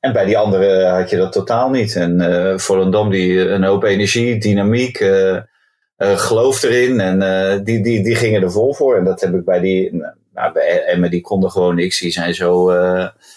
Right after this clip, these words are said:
die zijn zo slecht. Maar, eh, bij P S V en Ajax heb ik daar werkelijk, eh, weinig tot niks van gezien. Bij Ajax nog minder dan bij P S V. Niet dat dat wat uitmaakt, eh, met betrekking tot komende zondag. Ik zou het,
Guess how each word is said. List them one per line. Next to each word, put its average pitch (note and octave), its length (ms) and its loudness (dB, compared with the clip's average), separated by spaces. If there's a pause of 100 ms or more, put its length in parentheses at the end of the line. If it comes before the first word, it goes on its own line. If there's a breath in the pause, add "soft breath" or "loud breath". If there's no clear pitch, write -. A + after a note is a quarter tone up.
(240 loud breath)
die G2 100 -4
zijn G#2 180 0
zo G#2+ 180 0
slecht. - 520 -4 (320 soft breath)
Maar, A2 300 0
eh, G#2+ 320 0
bij G2 140 -2
P A2 220 0
S A2 60 -2
V - 40 -2 (140)
en G#2+ 80 0
Ajax B2+ 300 -2
heb F#2 100 0
ik F2 100 0
daar F2+ 120 0
werkelijk, F#2+ 420 0
eh, G2+ 360 2
weinig A2 320 0
tot A2 120 -4
niks A#2 200 -2
van A#2 120 -2
gezien. B2 400 -4
Bij E2+ 300 0
Ajax F#2 380 0
nog F#2+ 120 0
minder F#2+ 260 2
dan F2+ 140 -2
bij F2 100 -2
P F2 280 -2
S - 60 -8
V. G2+ 240 -2 (120)
Niet F#2 220 -2
dat F#2+ 140 -2
dat F2+ 160 -4
wat F#2 140 -2
uitmaakt, F2+ 520 -2
eh, F2+ 460 2
met F2+ 240 -4
betrekking F2 420 -6
tot F#2+ 160 -4
komende F#2 340 0
zondag. G2+ 480 -2 (640)
Ik - 160 -4
zou F2 220 0
het, - 200 -8